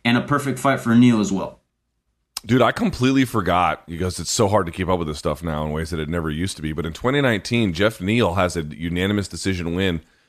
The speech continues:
Speaker 2: over Bilal Muhammad. I completely forgot about that, number one. And number two, it tells you a lot of things, because,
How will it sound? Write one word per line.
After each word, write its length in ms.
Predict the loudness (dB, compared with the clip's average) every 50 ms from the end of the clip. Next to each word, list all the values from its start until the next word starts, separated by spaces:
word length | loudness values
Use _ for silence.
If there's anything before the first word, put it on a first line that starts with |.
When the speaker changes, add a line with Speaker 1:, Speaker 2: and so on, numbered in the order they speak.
| _ _ _ _ _ _ 2
Speaker 2:
over 260 | 2 4 4 4 2
Bilal 400 | 2 2 2 4 4 4 4 4
Muhammad. 580 | 4 2 0 0 0 2 2 0 0 -4 -8 -12 _ _ _ _ _ _ _ _ _ _
I 120 | -2 -2 -2
completely 920 | 0 -2 -2 -2 -2 -6 -10 -8 -6 -2 2 2 2 2 2 2 0 0
forgot 400 | 0 -2 -2 0 2 2 2 0
about 280 | 0 -2 -2 -4 -2 -4
that, 340 | -2 0 0 -2 -2 -6 _ -6
number 220 | -4 -2 0 0
one. 340 | 0 0 0 0 -2 -2 -2
And 100 | -2 0
number 220 | 0 0 0 0 -2
two, 340 | 0 0 2 2 2 2 2
it 160 | 0 -4 -2
tells 320 | 0 0 2 2 2 2 2
you 120 | 2 2
a 40 | 4
lot 220 | 4 4 2 2
of 100 | 0 -2
things, 440 | -2 0 0 2 0 0 -4 -6 -10 -14 _ _ _ _ -12
because, 520 | -6 0 2 4 4 4 2 0 -2 -8